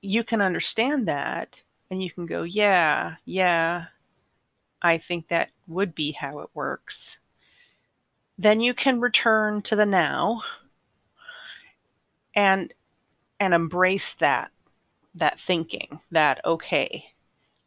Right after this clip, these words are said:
what I'm thinking and what I'm imagining, both, both with the thought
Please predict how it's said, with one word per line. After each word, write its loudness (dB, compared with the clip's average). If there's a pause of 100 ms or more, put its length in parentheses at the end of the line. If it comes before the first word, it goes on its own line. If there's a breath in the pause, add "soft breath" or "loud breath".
(220)
what 2
I'm 2
thinking -6 (340)
and -2
what 2
I'm 0
imagining, -4 (1700)
both, 2 (540)
both 4
with 0
the -4
thought 0